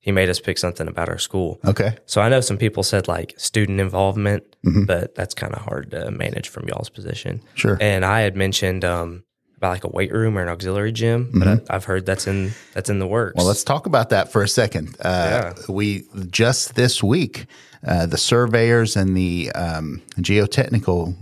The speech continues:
Speaker 2: firm was there drilling,
Speaker 1: Mm.
Speaker 2: uh, holes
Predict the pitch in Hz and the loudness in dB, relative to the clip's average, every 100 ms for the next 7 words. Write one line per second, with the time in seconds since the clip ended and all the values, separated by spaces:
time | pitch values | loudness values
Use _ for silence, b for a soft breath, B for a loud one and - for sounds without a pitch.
0 | - _ - - - 98 92 90 87 - | -12 _ -8 -6 -2 0 2 2 0 -4
1 | - 92 - 95 90 90 85 95 107 110 | -4 -2 0 2 2 2 0 2 4 4
2 | 110 95 b b b b 90 90 85 92 | 4 0 b b b b -6 0 2 2
3 | 120 120 120 107 - | 4 4 2 -2 -6